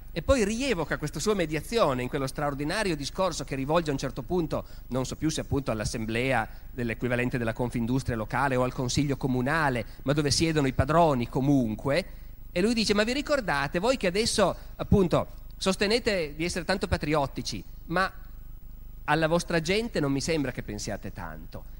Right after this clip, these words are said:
Vi ricordate quando discutevamo e gli operai morivano di fame e volevano l'aumento di stipendio?" E fa questo discorso, dice: "Eravamo ancora nella sala del governo con ancora tutti i ritratti dei vecchi governatori magiari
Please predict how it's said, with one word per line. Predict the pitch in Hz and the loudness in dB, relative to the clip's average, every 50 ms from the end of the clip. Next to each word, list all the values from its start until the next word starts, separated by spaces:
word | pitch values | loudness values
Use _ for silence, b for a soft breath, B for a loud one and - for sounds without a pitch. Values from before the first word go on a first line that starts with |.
| - | -6
Vi | - 147 | -4 -2
ricordate | 170 220 - 254 254 220 175 170 170 - - 226 208 | -2 2 4 4 4 4 4 4 2 2 2 -2 0
quando | - 196 190 180 180 | 2 2 2 2 0
discutevamo | 185 180 - - 196 - 196 175 160 165 175 175 | -2 -4 -2 -2 0 0 2 2 4 4 4 4
e | 165 | 4
gli | 165 | 4
operai | 170 165 180 165 170 180 | 4 4 4 4 4 4
morivano | 180 170 160 170 170 170 160 160 | 4 4 4 4 4 4 2 2
di | 151 156 | 2 0
fame | - - 160 165 170 165 | -2 0 0 0 0 0
e | |
volevano | 147 147 151 160 160 156 151 | 0 2 0 2 2 2 0
l'aumento | 151 151 147 156 156 151 - | 2 0 0 0 -2 -2 -4
di | 147 143 | -6 -6
stipendio?" | 135 - - 143 - 139 131 135 135 135 135 139 123 B B B B B B B B - - | -6 -8 -8 -8 -6 -4 -4 -2 -2 0 0 -2 -2 B B B B B B B B -14 -10
E | - - | -10 -6
fa | - 180 170 | -4 -4 -2
questo | 180 170 - 170 | -2 -4 -4 -4
discorso, | 170 - - 208 214 196 175 | -4 -4 -2 -2 -2 -2 0
dice: | 160 151 - 170 | -2 0 0 2
"Eravamo | 170 170 175 180 185 180 | 2 4 4 4 4 4
ancora | 165 160 175 180 185 180 | 2 4 2 2 2 2
nella | 170 160 156 | 2 0 0
sala | 139 - 170 170 | 0 0 0 0
del | 165 151 139 | 0 0 -2
governo | 143 160 156 160 165 180 185 175 | -2 -2 -2 0 0 0 0 0
con | - 165 160 | 0 0 0
ancora | 165 165 - 202 202 196 | 0 0 2 2 0 0
tutti | - - 208 214 - - - 208 170 B B B B B B - - - | 0 -2 -6 -8 -6 -4 -2 -2 -2 B B B B B B -14 -12 -4
i | - 175 | -2 -2
ritratti | 180 196 - - 190 196 208 202 - - 196 | 0 0 0 0 0 0 0 0 -2 -4 -2
dei | 180 185 175 | 2 2 2
vecchi | 165 185 196 196 - - 196 | 2 0 -2 -4 -4 -6 -4
governatori | 175 180 175 175 170 170 165 160 - 175 175 180 175 | 0 2 2 2 2 2 0 2 2 2 2 2 2
magiari | 170 160 151 147 165 147 143 143 147 147 143 143 143 | 2 2 0 0 0 0 0 0 -2 -2 -2 -4 -4